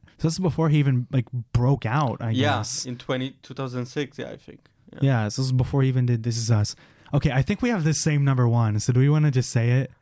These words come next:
Speaker 2: Uh, yeah, we definitely have the same number one. Let me just take the
Speaker 1: Show it
Speaker 2: Rocky's
Speaker 1: there.
Speaker 2: name out of it, 'cause we're putting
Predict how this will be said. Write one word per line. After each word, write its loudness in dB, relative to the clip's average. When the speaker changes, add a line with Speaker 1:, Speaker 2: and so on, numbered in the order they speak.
Speaker 2:
Uh, -2
yeah, -2
we -2
definitely -8
have -14
the -20
same -16
number -16
one. -14
Let -8
me -6
just -16
take -14
the -18
Speaker 1:
Show -4
it 2
Speaker 2:
Rocky's -2
Speaker 1:
there. 0
Speaker 2:
name 0
out -2
of -6
it, -4
'cause -12
we're -2
putting -6